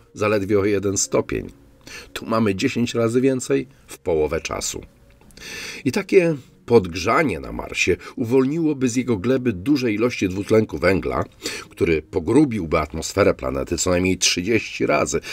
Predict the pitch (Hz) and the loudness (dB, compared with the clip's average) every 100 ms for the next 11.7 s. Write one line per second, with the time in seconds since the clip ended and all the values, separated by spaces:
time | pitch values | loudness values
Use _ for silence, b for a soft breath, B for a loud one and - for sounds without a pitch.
0 | B B 113 107 - 127 120 117 135 131 | B B 0 2 2 0 0 0 4 4
1 | 113 117 110 107 117 120 123 117 127 117 | 2 -2 0 0 0 0 0 0 0 0
2 | 110 107 123 117 110 113 117 - 120 B | 0 0 2 2 2 2 0 2 0 B
3 | B - 95 - 101 85 78 87 82 90 | B -2 -2 2 4 4 2 -2 0 0
4 | 92 104 117 - 107 120 139 - 311 269 | 2 0 0 0 2 2 0 0 0 0
5 | - - - B B B B B 101 214 | -2 -10 -16 B B B B B -2 0
6 | 247 196 143 101 - 131 95 58 52 50 | 2 4 4 0 -2 0 0 -2 -6 -6
7 | - B B 92 110 101 98 160 151 131 | -8 B B -2 0 2 2 2 0 0
8 | 135 - 120 110 117 120 - 113 110 - | 0 2 2 2 0 0 0 0 0 0
9 | 147 147 120 104 131 - 69 - 82 76 | 0 2 0 0 -2 -2 -8 -4 -2 -2
10 | - - 87 82 78 - 76 90 113 - | -6 -4 -2 0 -2 -2 -2 0 0 -2
11 | 87 - 82 - 143 90 120 | -4 0 0 0 -2 0 -2